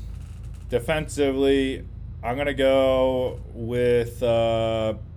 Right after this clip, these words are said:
I don't know, pick which one you want. Defensive back Jaden Wright or Rajon Wright. Or Jaden Grant, Rajon Wright.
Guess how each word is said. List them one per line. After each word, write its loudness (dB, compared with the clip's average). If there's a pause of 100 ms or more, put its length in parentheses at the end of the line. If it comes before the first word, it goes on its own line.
(200)
I -4
don't -4
know, -8
pick -4
which -8
one -4
you -4
want. -6
Defensive -6
back 2
Jaden -2
Wright 0
or -2 (480)
Rajon 0
Wright. -2 (800)
Or -4
Jaden -2
Grant, -2
Rajon -2
Wright. -4